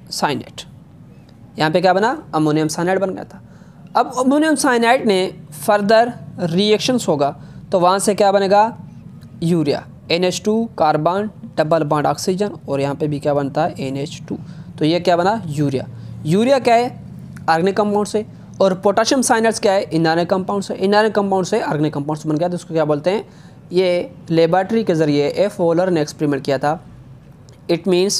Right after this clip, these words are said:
that vital force theory is rejected completely। अब बात करते हैं इसके रिएक्शंस के मैकेनिज्म का। तो potassium cyanides react with ammonium sulfate, अमोनियम सल्फेट के साथ क्या बनेगा?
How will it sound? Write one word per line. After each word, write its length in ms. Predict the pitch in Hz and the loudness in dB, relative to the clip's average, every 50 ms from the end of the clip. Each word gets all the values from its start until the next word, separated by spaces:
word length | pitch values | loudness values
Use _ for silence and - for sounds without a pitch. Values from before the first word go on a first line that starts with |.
| - - - - - 143 | -6 -10 -16 -16 -6 -2
that 160 | 147 147 143 143 | 0 0 0 2
vital 300 | 151 151 151 - 165 151 | 0 0 0 0 -4 -4
force 200 | - 151 143 - | -4 -4 -6 -6
theory 260 | - - 139 139 151 | -6 -6 -4 -4 -4
is 80 | 156 - - - - 156 | -6 -10 -16 -16 -10 -8
rejected 500 | 143 139 135 147 117 - - 131 127 - | -6 -4 -2 -2 -4 -4 -6 -12 -8 -6
completely। 440 | 143 123 - - 120 127 123 - - - - - - - - - - | -8 -8 -8 -10 -16 -16 -16 -18 -20 -20 -20 -20 -20 -20 -14 -8 -4
अब 80 | 151 156 | -4 0
बात 200 | 165 175 180 - | 0 0 0 0
करते 160 | - 208 202 | 0 0 0
हैं 20 | 202 | 0
इसके 300 | 185 - 220 226 240 - - - | -2 0 0 0 0 -2 -6 -4
रिएक्शंस 360 | 151 160 160 156 - 190 165 - | 0 0 0 0 0 -4 -4 -2
के 100 | 202 175 | -2 -2
मैकेनिज्म 440 | 139 127 131 - 120 117 113 - - | -2 -2 -4 -6 -8 -8 -10 -14 -16
का। 180 | - - - - - - - - - - - - - - - - - - - - - - - | -18 -20 -20 -20 -20 -20 -20 -20 -20 -20 -20 -20 -20 -20 -18 -18 -18 -18 -20 -20 -10 -4 0
तो 80 | 185 185 185 180 180 175 180 - | 2 4 4 4 2 2 0 0
potassium 360 | 175 170 208 214 - 254 233 | 2 2 2 2 2 0 2
cyanides 520 | 220 - 233 233 233 233 254 269 262 - - - - - | 2 2 2 2 4 2 2 2 0 -2 -8 -8 -10 -6
react 300 | 175 151 175 190 180 196 | -2 2 2 2 2 2
with 160 | 202 196 - - | 0 -2 -2 -2
ammonium 360 | - 165 170 180 196 202 208 | -2 0 2 2 2 2 2
sulfate, 480 | 196 - 220 214 - - 254 262 - - - | 2 2 0 2 2 0 -2 -2 -2 -4 -2
अमोनियम 220 | 170 175 175 180 | 0 2 2 2
सल्फेट 280 | 180 202 185 175 190 180 | 0 0 0 0 -2 -2
के 60 | - | -2
साथ 140 | 185 180 180 | 0 -2 0
क्या 200 | 180 - 185 180 | 0 0 0 2
बनेगा? 200 | 185 196 208 | 2 2 0